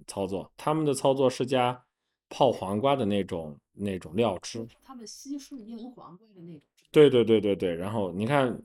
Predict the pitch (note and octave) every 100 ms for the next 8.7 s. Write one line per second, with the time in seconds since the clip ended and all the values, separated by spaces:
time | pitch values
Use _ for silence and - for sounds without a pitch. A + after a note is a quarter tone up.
0 | _ _ - B2 B2 B2 A#2+ B2 A2 G2+
1 | A2+ G2+ A#2 G2 F#2 E2 - _ _ -
2 | G#2 F#2 F2+ - E2 F2 - E2+ - _
3 | A2 G#2+ C3 - F3+ F3 E3+ D#3+ D3 C#3+
4 | D3 D3 - D#3+ C#3+ B2 - G2 G#2+ B2+
5 | A#2 - G#2 A2 C#3 C3 - _ - C3+
6 | - G2+ B2 B2+ A#2+ C3 C3 C3 - -
7 | A2+ F3+ G3 E3+ D3+ B2 F2 G2 A2+ A#2+
8 | A2+ C#3 D3 E3 C#3 G2+